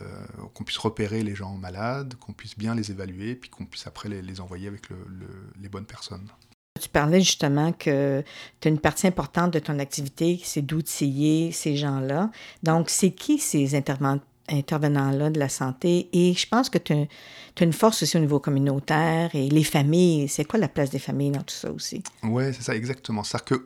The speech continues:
Speaker 1: qu'au début, notre point de départ, en fait, euh, on est parti d'un, d'un rapport qui a été rédigé en deux mille sept et déposé en deux mille neuf par, euh, docteur Howard Bergman. Donc,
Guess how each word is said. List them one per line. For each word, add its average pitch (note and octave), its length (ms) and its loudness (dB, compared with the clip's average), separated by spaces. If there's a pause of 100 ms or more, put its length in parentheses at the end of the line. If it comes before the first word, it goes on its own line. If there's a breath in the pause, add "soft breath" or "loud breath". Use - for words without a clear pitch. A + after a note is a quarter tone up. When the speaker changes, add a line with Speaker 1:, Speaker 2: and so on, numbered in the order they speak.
Speaker 1:
qu'au C#3 100 -2
début, D3 640 -4 (240)
notre B2+ 260 0
point F#3 200 -6
de E3 60 -6
départ, B2 360 -6
en A#2 40 -10
fait, - 260 -10
euh, A2 160 -6 (260 loud breath)
on A2+ 100 0
est A2 60 0
parti - 360 -6
d'un, G2 420 -8
d'un G2 120 -6
rapport A#2 480 -8
qui - 80 -12
a G2 60 -6
été - 120 -12
rédigé G2 360 -10
en A2+ 120 -8
deux F#2 160 -12
mille F#2+ 140 -10
sept - 640 -12
et - 20 -14
déposé G2+ 360 -8
en A2+ 100 -4
deux G2+ 120 -8
mille F#2+ 180 -8
neuf G#2+ 180 -8
par, - 280 -16
euh, G2+ 40 -12
docteur G2+ 600 -12
Howard G#2+ 280 -6
Bergman. G#2+ 460 -8
Donc, G#2 180 -14